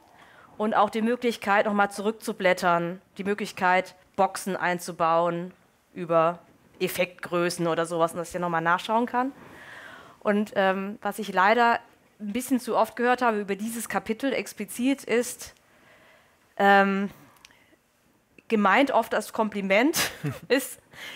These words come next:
ja, dafür bin ich, dafür bin ich jetzt zu dumm. Hab ich nicht verstanden. Also, ähm, und das bricht mir natürlich das Herz, weil ich dann, dann, weil ich denke, nee, nee, das ist ja, ich hab ja dann versagt. <laughs> Als, und das ist wirklich,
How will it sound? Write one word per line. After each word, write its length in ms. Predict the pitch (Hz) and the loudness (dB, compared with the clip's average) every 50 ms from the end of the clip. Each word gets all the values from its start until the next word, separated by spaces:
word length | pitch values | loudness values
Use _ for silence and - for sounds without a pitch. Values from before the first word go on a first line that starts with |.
| - - - | -18 -16 -12
ja, 100 | 180 175 | -10 -6
dafür 280 | - 175 170 - 214 196 | -2 -2 -2 -2 -2 -4
bin 180 | 175 202 202 202 | -2 -2 0 0
ich, 360 | 202 190 - - - - - - | -2 -2 -4 -10 -12 -12 -6 -2
dafür 240 | 180 175 - 196 | -2 -2 -2 -2
bin 160 | 170 180 180 - | -2 -2 -2 -2
ich 140 | 208 - | -2 -2
jetzt 220 | 190 175 - - - | -2 -4 -4 -4 -8
zu 80 | 175 | -6
dumm. 320 | 156 165 143 139 147 147 - _ _ _ - - - - | -4 -2 -4 -4 -4 -6 -10 _ _ _ -20 -20 -12 -2
Hab 120 | - 196 202 | -2 0 0
ich 120 | 196 - | 0 0
nicht 160 | 208 185 - | 0 -2 -2
verstanden. 560 | - 185 - - 170 160 156 - - 165 175 - | -2 -4 0 2 2 2 2 0 -4 -8 -4 -2
Also, 300 | - 196 185 196 190 185 - - | -2 0 2 4 2 2 2 2
ähm, 340 | 185 175 175 175 180 185 - - _ _ | 0 2 0 0 -4 -10 -14 -20 _ _
und 140 | - 214 208 | -4 0 0
das 200 | 220 220 220 - | 0 0 0 -4
bricht 220 | - 247 226 - - | -4 -4 -4 -2 0
mir 60 | 220 | 2
natürlich 240 | 208 202 185 214 202 | 2 2 2 -2 -4
das 140 | 196 190 - | -4 -2 0
Herz, 220 | 196 170 160 160 | 0 0 0 0
weil 80 | 170 175 | -4 -6
ich 60 | 170 | -2
dann, 280 | - 185 180 185 180 - | -2 -4 -4 -4 -6 -6
dann, 280 | - 185 185 - - - - | -8 -6 -6 -8 -12 -10 -6
weil 160 | 202 190 190 | -4 -2 -2
ich 80 | 190 - | -2 -4
denke, 160 | 185 180 196 185 | -8 -10 -6 -4
nee, 120 | 190 196 | -4 -2
nee, 200 | 208 208 190 170 | -2 -2 -4 -4
das 160 | - 185 180 | -6 -10 -12
ist 140 | 156 202 - | -12 -6 -2
ja, 280 | 202 185 180 180 180 - - - - - _ - | 0 2 2 0 0 -4 -10 -20 -20 -20 _ -4
ich 180 | - 277 - 262 | -4 0 2 2
hab 100 | 202 - | 2 4
ja 80 | 190 | 4
dann 160 | 180 180 190 | 4 2 2
versagt. 500 | - - 196 185 190 156 170 - - - - - - | 0 -4 -2 0 2 0 0 0 -4 -6 -8 -6 -8
<laughs> 100 | 196 - | -2 -2
Als, 200 | 233 - - - - - - - - - - - - | -2 -4 -4 -14 -14 -12 -10 -8 -4 -6 -6 -6 0
und 220 | - 240 233 233 247 | 2 2 2 4 2
das 160 | 233 233 - | 0 -2 -2
ist 180 | 247 214 - 220 | -8 -10 -6 -6
wirklich, 520 | 226 233 - - 220 226 220 - - | -8 -6 -6 -6 -8 -8 -8 -12 -20